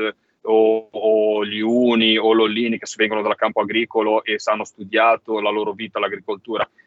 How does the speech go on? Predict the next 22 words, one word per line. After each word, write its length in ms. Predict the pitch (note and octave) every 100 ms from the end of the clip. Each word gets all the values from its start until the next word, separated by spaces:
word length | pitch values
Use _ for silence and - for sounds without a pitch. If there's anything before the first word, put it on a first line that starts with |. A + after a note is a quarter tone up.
| _
Qui 280 | - F3 D3
anche 300 | D3+ D3+ C3+
il 100 | A#2+
Pinco 400 | D#3+ D#3 - C#3
Pallino, 500 | - B2+ B2+ A2+ G2+
che 140 | -
parlava 340 | F#2+ A2+ C3+ B2
di 100 | A2+
qualsiasi 420 | A#2 A2 B2 -
altra 240 | C#3 E3 -
cosa, 320 | D#3+ A#2+ G#2
se 160 | -
è 20 | C3
in 40 |
Commissione 320 | B2 A#2+ B2+
Agricoltura 560 | B2 B2+ B2+ B2 C#3+ A2
deve 560 | B2 E3+ G3+ F3+ F#3+ - _ _ _
prendersi 720 | C3+ C#3+ C#3+ C#3 - D3 D3+ _ _ _
il 440 | C3+ B2 G#2+ G2 _ _ _ _
fascicolo, 680 | - A#2 - D3+ - G#2 G2+
i 60 |
dossier, 540 | G2 A2+ - C#3+ D#3